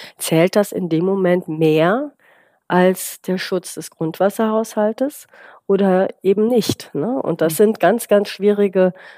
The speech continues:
Speaker 1: dann auch eben politische Diskussionen, die, die hoffentlich immer wissenschaftlich begleitet werden, um auch den Grundwasserhaushalt und den Schaden, ähm, den er beispielsweise nehmen könnte, da genau im Blick zu haben, ne?
Speaker 2: Ja.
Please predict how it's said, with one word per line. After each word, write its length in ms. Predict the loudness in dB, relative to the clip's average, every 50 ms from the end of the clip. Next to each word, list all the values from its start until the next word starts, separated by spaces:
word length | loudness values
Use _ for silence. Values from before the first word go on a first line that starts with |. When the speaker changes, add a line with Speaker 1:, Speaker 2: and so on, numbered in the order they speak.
| -10 -2
Speaker 1:
dann 180 | 0 2 2 2
auch 200 | 2 0 0 0
eben 200 | -2 -2 -2 -4
politische 600 | -4 -4 -4 -4 -4 -2 -2 -2 -2 -4 -6 -6
Diskussionen, 880 | -6 -6 -8 -8 -8 -8 -8 -8 -6 -4 -2 -2 0 0 -2 -2 -2
die, 80 | -4 -8
die 240 | -8 -6 -6 -6 -4
hoffentlich 480 | -6 -6 -6 -8 -8 -8 -8 -8 -8
immer 240 | -6 -4 -2 -2 -2
wissenschaftlich 680 | -4 -6 -8 -8 -10 -8 -8 -8 -8 -10 -12 -14 -14 -14
begleitet 640 | -14 -8 -4 -2 0 0 0 -2 -4 -10 -10 _ -6
werden, 360 | -4 -2 0 0 0 0 -2 -4 -6 -14 -20 -20 -20 _ -4
um 240 | -2 0 2 2 0
auch 180 | 0 0 -4
den 160 | -2 -4 -6
Grundwasserhaushalt 1040 | -4 -2 -2 -2 -2 -2 -6 -8 -4 -4 -4 -2 -2 -4 -4 -6 -4 -4 -4 -4 -4
und 140 | -8 -10 -8
den 100 | -8 -8
Schaden, 540 | -8 -8 -6 -4 -2 -2 -2 -2 -4 -6 -8 _ _ -20 -20 -20 -20 _ _ _ _ -4
ähm, 360 | -2 -2 0 -2 -2 -4 -6 _ -4
den 140 | -2 0 0
er 320 | 2 2 0 0 -2 -6 -10 -20 _ _ _ _ _ _
beispielsweise 640 | -4 -4 -4 -4 -6 -12 -8 -4 -4 -2 -2 -2 -2
nehmen 300 | -2 -2 -2 -2 -2 -4
könnte, 540 | -6 -6 -4 -4 -4 -4 -2 -2 -2 -2 -2 _ -14 -20 -20 -20 _ _ -8
da 200 | -6 -4 -4 -2
genau 280 | -2 -2 -2 0 0 -2
im 120 | -2 -2
Blick 220 | -4 -6 -6 -6
zu 200 | -8 -12 -12 -10
haben, 300 | -10 -10 -12 -12 -12 -14
ne? 160 | -12 -10 -10
Speaker 2:
Ja. 40 | -10